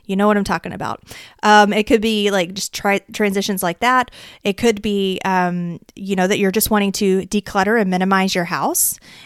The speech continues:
And so you're just, that's your situation you're going through, and you're trying to, to relieve some of the stress, give yourself more energy, more time, get out the stuff, maybe even rearrange things a little bit to give you a little bit of a fresh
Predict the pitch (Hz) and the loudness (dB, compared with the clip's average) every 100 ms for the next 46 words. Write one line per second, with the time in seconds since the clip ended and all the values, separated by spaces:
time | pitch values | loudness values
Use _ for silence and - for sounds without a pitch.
0 | - 196 190 185 185 185 190 - 185 180 | -8 -2 2 2 2 -2 -2 -2 0 0
1 | 175 180 - - - 185 175 160 175 208 | -2 -2 -4 -6 -10 -6 -2 -2 0 -2
2 | 196 - 185 170 - 226 262 233 175 175 | 0 0 0 0 0 0 2 0 0 0
3 | 180 185 185 175 202 190 175 175 180 175 | 0 0 -2 0 0 0 -2 -2 -4 -4
4 | 180 185 202 180 180 - - - - - | -6 -4 -2 0 -2 -6 -18 -20 -16 -4
5 | - 208 196 190 185 196 _ 202 190 208 | 0 2 0 -2 -6 -12 _ -8 -2 0
6 | 208 247 247 - 220 214 202 - 262 247 | 0 0 0 0 -2 0 -2 2 6 6
7 | 240 - 202 202 208 190 - 208 196 202 | 4 0 0 0 -2 -4 0 0 2 2
8 | 208 196 202 196 190 185 185 - 220 202 | 0 0 -2 -2 -2 -2 -4 -4 -4 -2
9 | 202 196 190 185 220 214 202 208 - 185 | -2 -2 -4 -2 0 0 -2 -6 -2 2
10 | 185 185 - - - - - 202 202 208 | 2 2 -2 -16 -20 -20 -6 0 2 4
11 | 208 208 196 190 180 170 165 156 202 254 | 2 0 2 0 0 -2 -4 -2 0 0
12 | 254 262 247 240 240 240 226 233 233 226 | 0 0 0 0 0 0 2 2 0 -4
13 | - 190 196 185 185 185 180 175 165 - | -8 -6 -4 -4 -4 -4 -6 -6 -8 -8
14 | 190 - - - | -6 -4 -4 -4